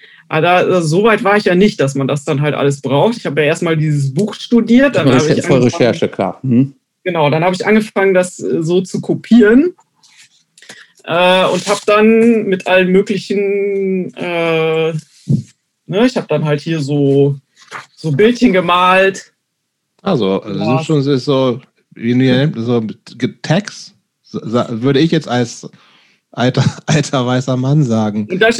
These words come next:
Speaker 1: also da steht jetzt zum Beispiel Satanic Surfers. Also man weiß schon, was sich da im E M P-Katalog angeguckt hab.
Speaker 3: Ja, aber das,
Speaker 1: Ja.
Speaker 3: da sind, da sind wir ja schon mehr so ein bisschen im, im musikalischen, im
Speaker 2: Im
Speaker 3: Anführungsstrichen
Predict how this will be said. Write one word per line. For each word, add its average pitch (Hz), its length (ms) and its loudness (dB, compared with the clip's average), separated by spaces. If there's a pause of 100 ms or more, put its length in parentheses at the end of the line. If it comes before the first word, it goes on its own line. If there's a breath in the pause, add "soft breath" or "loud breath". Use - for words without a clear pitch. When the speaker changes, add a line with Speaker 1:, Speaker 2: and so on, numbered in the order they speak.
(120)
Speaker 1:
also 214 200 0
da 226 180 -4
steht 254 260 -2
jetzt 247 180 -2
zum 214 120 2
Beispiel 220 440 2
Satanic 208 600 0
Surfers. 185 580 0
Also 170 220 0
man 190 180 0
weiß 254 240 2
schon, 294 300 2
was 233 160 2
sich 240 160 2
da - 240 -2
im 208 240 4
E 220 140 2
M 240 140 2
P-Katalog 202 760 0
angeguckt 147 760 -4
hab. 240 200 -2 (960 loud breath)
Speaker 3:
Ja, - 60 -4
aber 92 100 0
das, 113 140 2
Speaker 1:
Ja. 160 80 2
Speaker 3:
da 156 120 2
sind, 135 180 0
da 127 80 2
sind 147 140 2
wir 180 60 2
ja 185 60 0
schon 190 200 0
mehr 190 180 2
so 175 80 -2
ein 175 80 2
bisschen 180 320 0
im, 165 220 0
im 160 160 0
musikalischen, 156 1040 0 (720)
im 135 380 2 (640)
Speaker 2:
Im 123 160 0
Speaker 3:
Anführungsstrichen 139 1000 0